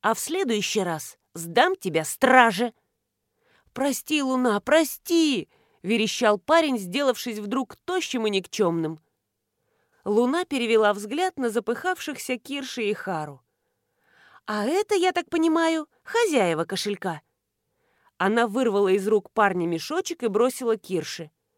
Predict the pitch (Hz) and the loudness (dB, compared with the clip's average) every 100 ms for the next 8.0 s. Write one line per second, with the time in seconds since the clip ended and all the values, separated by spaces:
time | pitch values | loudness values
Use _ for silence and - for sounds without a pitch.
0 | _ _ 311 349 381 453 427 262 226 214 | _ _ -2 0 4 4 4 4 4 4
1 | 180 262 320 302 226 - 156 _ _ _ | 2 -2 2 4 2 -4 -10 _ _ _
2 | _ _ _ _ _ _ _ - 240 269 | _ _ _ _ _ _ _ 0 2 4
3 | 339 - 233 220 196 233 - 247 233 392 | 4 2 4 4 6 4 4 0 2 2
4 | 254 202 214 240 240 254 294 294 311 320 | 4 2 2 2 4 4 4 2 2 2
5 | 381 262 202 190 220 190 - 202 180 _ | 2 4 2 2 2 2 0 -8 -10 _
6 | _ _ _ _ _ _ - 190 202 190 | _ _ _ _ _ _ -4 0 2 2
7 | 175 - 196 - 196 156 165 269 302 359 | -2 -4 -8 -6 -4 -2 -2 -4 -4 -6